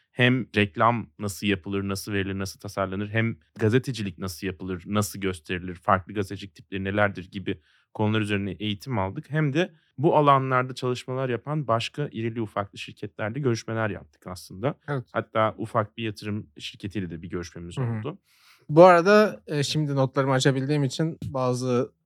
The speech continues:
Speaker 2: aradaki noktaları tamamlayayım. Bağımsız medya için kuluçka programı çerçevesinde orada ve İsveç Uluslararası Kalkınma İşbirliği'nin de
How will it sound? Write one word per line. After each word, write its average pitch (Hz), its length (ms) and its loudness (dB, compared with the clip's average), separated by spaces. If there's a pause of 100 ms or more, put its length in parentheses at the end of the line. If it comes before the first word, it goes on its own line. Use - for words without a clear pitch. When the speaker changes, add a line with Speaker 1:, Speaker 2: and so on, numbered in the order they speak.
Speaker 2:
aradaki 120 360 -8
noktaları 120 320 -4
tamamlayayım. 135 420 0
Bağımsız 143 340 4
medya 147 260 2
için 151 140 0
kuluçka 151 320 -4
programı 117 500 -4
çerçevesinde 120 640 0
orada 123 280 2
ve 160 260 0
İsveç 139 360 -4
Uluslararası 127 440 -2
Kalkınma 131 380 0
İşbirliği'nin 117 560 -6
de 170 220 2